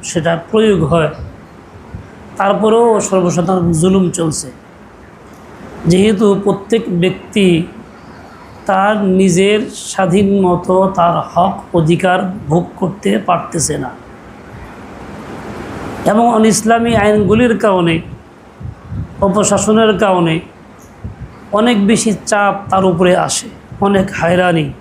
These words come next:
অনেক রকম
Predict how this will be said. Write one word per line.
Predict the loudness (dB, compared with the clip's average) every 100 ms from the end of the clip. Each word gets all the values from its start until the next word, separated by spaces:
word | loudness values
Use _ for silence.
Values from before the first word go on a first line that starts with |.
| -20 -20 -20 -20 -20 -20 -20 -20 -20 -20 -20 -20 -20 -18 -16 -16 -12 -2 -2 -2 0
অনেক | 2 4 4
রকম | 2 2 0 0